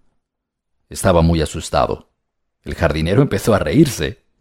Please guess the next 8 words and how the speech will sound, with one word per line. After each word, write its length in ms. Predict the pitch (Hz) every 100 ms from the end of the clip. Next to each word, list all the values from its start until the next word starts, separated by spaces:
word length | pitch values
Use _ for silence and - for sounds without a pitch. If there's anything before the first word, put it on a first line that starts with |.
| _ _ _
El 140 | - 117
jardinero 540 | 147 120 131 190 190
señaló 460 | 165 110 85 90 110
una 300 | 117 101 92
pequeña 600 | 87 - 175 175 175 156
estantería 680 | 139 101 92 92 82 120
de 120 | 101 101
libros. 540 | 76 71 67 65 -